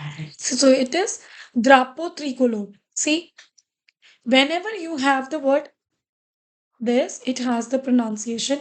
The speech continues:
A. That's why it is dra. Another word is E, A, U, A, A, U. It has the sound O. Okay?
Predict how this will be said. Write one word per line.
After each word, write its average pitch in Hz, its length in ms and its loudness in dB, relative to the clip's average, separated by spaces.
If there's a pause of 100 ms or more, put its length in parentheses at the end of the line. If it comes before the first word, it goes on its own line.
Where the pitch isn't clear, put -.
A. 220 280 -2 (420)
That's 254 320 2
why 269 100 0
it 277 140 -4
is 302 180 -8
dra. 214 640 0 (560)
Another 294 400 4
word 302 240 4
is 339 340 -10 (440)
E, 277 320 -2
A, 262 220 0 (260)
U, 285 300 4 (100)
A, 269 60 4
A, 285 380 0 (180)
U. 285 260 4 (340)
It 262 140 0
has 269 240 2
the 262 80 -4
sound 277 220 2 (140)
O. 233 400 4 (840)
Okay? 320 340 0